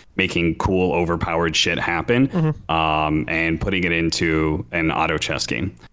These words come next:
Speaker 1: So it's, uh, it's good. It's a lot of fun. Uh, I've been playing a lot of it. I know most of my friends have been as well. It's just, it's a nice break from, from Dota,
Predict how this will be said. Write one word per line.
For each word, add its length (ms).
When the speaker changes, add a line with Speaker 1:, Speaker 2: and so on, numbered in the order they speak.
Speaker 1:
So 420
it's, 300
uh, 300
it's 140
good. 380
It's 100
a 60
lot 120
of 60
fun. 280
Uh, 300
I've 80
been 140
playing 260
a 60
lot 200
of 60
it. 160
I 120
know 260
most 680
of 240
my 180
friends 380
have 240
been 460
as 280
well. 320
It's 120
just, 300
it's 220
a 40
nice 280
break 280
from, 360
from 280
Dota, 400